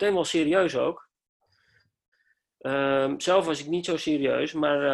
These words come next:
eh, ja, de prestaties waren er wel en ik, ik, het begon eigenlijk steeds meer te interesseren. En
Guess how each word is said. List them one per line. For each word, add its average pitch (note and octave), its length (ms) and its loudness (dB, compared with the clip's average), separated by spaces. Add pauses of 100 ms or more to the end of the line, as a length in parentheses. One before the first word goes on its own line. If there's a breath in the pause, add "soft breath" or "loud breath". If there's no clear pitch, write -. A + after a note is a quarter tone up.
(220)
eh, A#2+ 60 -10
ja, C#3 120 -8
de C3 80 -12
prestaties E3+ 520 -2
waren C3+ 420 0
er C3 80 -4
wel C#3+ 280 0
en C#3 120 -2
ik, C#3 100 -8
ik, - 220 -14 (140)
het - 200 -12
begon E3 260 -2
eigenlijk D#3 320 -2
steeds D#3+ 240 0
meer D#3 300 -4
te D#3 120 -6
interesseren. D3+ 720 -6 (360)
En C3 580 -6